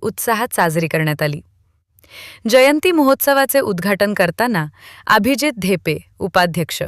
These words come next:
जिल्हा मध्यवर्ती बँक अमरावती बोलले की लोहार सुतार व इतर बलुतेदार समाज विखुरलेल्या परिस्थितीत जीवन जगत आहे. त्यांना एकत्रित करून लढा उभारण्याचे काम फाउंडेशनच्या वतीने नक्कीच केले जाईल,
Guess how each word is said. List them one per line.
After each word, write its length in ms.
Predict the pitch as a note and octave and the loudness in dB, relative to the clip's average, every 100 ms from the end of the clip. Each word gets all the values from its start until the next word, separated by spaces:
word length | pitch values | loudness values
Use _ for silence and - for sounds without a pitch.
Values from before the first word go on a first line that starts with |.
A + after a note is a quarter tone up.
| - _ _ _ _ - - - G#3+ | -12 _ _ _ _ -20 -18 -8 0
जिल्हा 340 | C#4 C#4 E4 | 2 4 4
मध्यवर्ती 600 | D4+ G3 A#3 A#3+ A#3+ B3 | 2 0 2 2 0 0
बँक 340 | G3 F#3 G3 | 2 2 0
अमरावती 560 | - F#3 F#3+ G#3+ G3 E3+ | 0 2 2 2 0 -2
बोलले 420 | D#3+ F3 A3 E3 - _ - - - | -2 -2 -2 -4 -8 _ -20 -20 -4
की 200 | D4+ C4+ | 0 2
लोहार 400 | A3 G#3+ B3 C#4+ | 4 4 2 2
सुतार 480 | - G#3+ F#3 D#3+ - F3 | 0 -2 0 0 -2 -2
व 80 | G#3+ | -2
इतर 320 | A#3+ G#3+ C#4 C4 | -2 0 0 2
बलुतेदार 560 | G#3 G#3 G#3 G3 F#3+ | 0 0 0 0 0
समाज 500 | - F#3 G#3 D#3+ - - - - - | 0 0 0 -2 -4 -16 -20 -20 -8
विखुरलेल्या 640 | G3 A#3 D4 D4+ D#4 D4+ | -4 -4 -2 2 2 2
परिस्थितीत 600 | D#4 A3 G#3 - G#3+ F#3 F3 | 2 0 0 -4 -4 -4 -4
जीवन 320 | F#3+ F3+ F3+ | -2 0 0
जगत 300 | F3 E3 D#3 | 0 0 -2
आहे. 200 | D#3 D3 - _ _ _ _ - - - | -2 -6 -10 _ _ _ _ -20 -10 0
त्यांना 280 | C#4 D4+ E4 | 2 4 2
एकत्रित 520 | C4 C#4+ - D#4 - | 2 0 0 -2 -2
करून 300 | A#3 F#3+ F#3 | 0 2 0
लढा 320 | F#3+ F#3+ G3+ C4 | 2 2 2 2
उभारण्याचे 600 | A3 G#3 G#3 G3 - F3+ | 2 0 -2 -2 -4 -2
काम 320 | G#3 E3 D3+ - - - | 0 0 -4 -12 -20 -4
फाउंडेशनच्या 800 | - G#3+ A#3+ D4 - C#4+ C4 B3 | 2 4 4 2 2 0 0 0
वतीने 400 | G3 A3 G3+ F3 | 0 -2 -2 -2
नक्कीच 480 | G3+ F#3 - A3 - | -2 -4 -4 -6 -2
केले 260 | E3 D#3 | -2 0
जाईल, 240 | D3+ D3+ | -2 -6